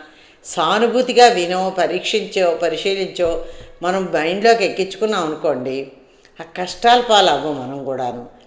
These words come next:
లేకపోతే మనం కూడా అలాగే అవుతాం. వాళ్ళు ఎప్పుడైనాండి ఇతరుల కష్టాలని, ఇతర సమస్యల్ని విని, చూసి, ఆలోచించి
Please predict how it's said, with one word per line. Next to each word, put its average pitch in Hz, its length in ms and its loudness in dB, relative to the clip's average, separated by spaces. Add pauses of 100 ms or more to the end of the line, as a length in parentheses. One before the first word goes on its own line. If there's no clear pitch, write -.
(140)
లేకపోతే 185 180 -4
మనం 233 260 -2
కూడా 285 180 -2
అలాగే 214 340 4
అవుతాం. 160 360 -2 (600)
వాళ్ళు 214 180 0
ఎప్పుడైనాండి 190 760 -2
ఇతరుల 196 420 -4
కష్టాలని, 185 760 0
ఇతర 180 200 -4
సమస్యల్ని 185 720 -4
విని, 180 640 -4 (420)
చూసి, 190 680 0 (320)
ఆలోచించి 170 920 0